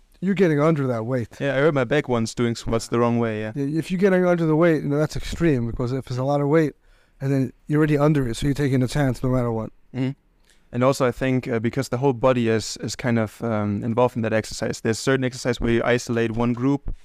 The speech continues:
Speaker 2: This is something where everything moves.
Speaker 1: Deadlift, uh, deadlift, the whole body is involved too. Uh, the squats is, I always find it much more grueling, uh, personally, than deadlift. Uh, you have to learn to love it, you know?
Speaker 2: Also, I've noticed, like,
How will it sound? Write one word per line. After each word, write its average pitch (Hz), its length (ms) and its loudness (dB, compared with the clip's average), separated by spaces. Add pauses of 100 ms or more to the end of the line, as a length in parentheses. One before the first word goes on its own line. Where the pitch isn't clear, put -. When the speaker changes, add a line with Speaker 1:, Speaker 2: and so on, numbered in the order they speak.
(200)
Speaker 2:
This 135 120 -2
is - 80 -12
something 131 340 2
where 123 120 0
everything 123 400 0
moves. 113 200 -2
Speaker 1:
Deadlift, 208 380 0
uh, 151 320 2
deadlift, 156 340 0
the 143 120 0
whole 143 100 0
body 131 220 0
is 120 100 -2
involved 117 320 -2
too. 120 260 -2
Uh, 110 260 -4 (600)
the 143 80 -4
squats 202 380 4
is, 131 160 -4 (120)
I 170 140 2
always 165 220 4
find 139 220 0
it 131 40 0
much 123 240 0
more 131 140 0
grueling, 120 420 -2 (180)
uh, 113 260 -8 (180)
personally, 117 540 -2 (140)
than 117 200 0
deadlift. 127 420 -2 (800)
Uh, 113 580 0 (1300)
you 139 80 0
have 131 100 -2
to 135 100 -8
learn 135 160 4
to 135 100 0
love 131 200 4
it, - 160 -4
you 120 80 -2
know? 117 180 0 (560)
Speaker 2:
Also, - 220 0
I've 151 100 -2
noticed, 139 420 0
like, 113 320 0